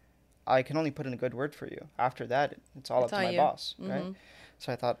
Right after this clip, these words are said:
Speaker 1: "Yeah, that'd be great." So I send him my resume. He sends it to Dale.
Speaker 2: Oh, wow.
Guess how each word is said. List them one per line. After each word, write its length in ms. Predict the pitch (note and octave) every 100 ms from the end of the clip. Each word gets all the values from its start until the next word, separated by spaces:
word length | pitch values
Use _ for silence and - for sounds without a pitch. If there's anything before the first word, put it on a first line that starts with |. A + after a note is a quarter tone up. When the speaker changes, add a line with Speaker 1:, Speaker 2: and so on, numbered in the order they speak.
| -
Speaker 1:
"Yeah, 280 | C3+ G#3 C3+
that'd 160 | C3+ C#3
be 100 | D#3
great." 280 | C#3 F3+ F#3+
So 260 | - B2 A#2
I 40 |
send 220 | - D3+
him 40 | C#3
my 100 | B2+
resume. 580 | D#3 E3 F3+ F3+ G3 G3 _ _
He 100 | C#3
sends 260 | - C3
it 120 | C3 -
to 100 | C3+
Dale. 400 | B2+ B2 D3+ G3+ _ -
Speaker 2:
Oh, 140 | G#3 A#3+
wow. 240 | B3+ A#3